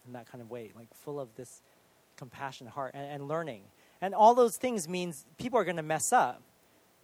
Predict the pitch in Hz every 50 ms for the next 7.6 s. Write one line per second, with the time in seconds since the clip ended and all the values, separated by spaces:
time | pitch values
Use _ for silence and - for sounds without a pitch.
0 | _ _ 147 - 151 160 147 165 175 165 180 180 175 156 127 - 170 185 202 190
1 | 151 151 131 123 131 160 151 - 135 120 110 110 123 120 - _ - - - 151
2 | 151 - 160 143 123 - 139 - - 143 131 131 - 143 131 127 117 120 123 120
3 | 117 - - - - 170 - - - _ - - - _ _ _ _ _ _ _
4 | _ _ _ _ _ _ _ _ _ _ _ - 196 180 143 214 208 214 240 233
5 | - - 202 185 156 - - - 175 165 165 156 165 - - 165 131 160 156 139
6 | - 147 160 156 156 151 - - 160 135 131 131 127 117 - - - - - _
7 | 156 151 151 147 156 156 151 143 131 117 113